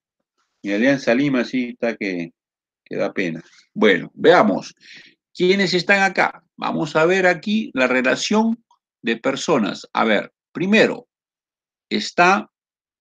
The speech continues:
Alexander Adrián Morales. A ver, Alexander Adrián Morales.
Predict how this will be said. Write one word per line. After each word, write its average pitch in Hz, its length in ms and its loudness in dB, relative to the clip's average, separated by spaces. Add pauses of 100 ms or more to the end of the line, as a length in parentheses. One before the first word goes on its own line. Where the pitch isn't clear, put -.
(840)
Alexander 151 760 -2
Adrián 143 540 0
Morales. 113 720 0 (220)
A 95 100 -10
ver, 143 340 -4 (1000)
Alexander 131 840 -4 (380)
Adrián 120 580 -6
Morales. 98 760 2